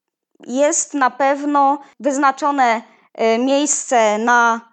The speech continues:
ławeczkę drewnianą czy żeliwną oraz, y, miejsce na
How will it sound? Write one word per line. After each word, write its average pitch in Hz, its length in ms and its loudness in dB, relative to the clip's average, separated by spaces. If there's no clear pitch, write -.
ławeczkę 247 920 0
drewnianą 240 840 0
czy 277 160 -2
żeliwną 254 920 0
oraz, 254 580 0
y, - 20 -2
miejsce 269 600 0
na 220 640 2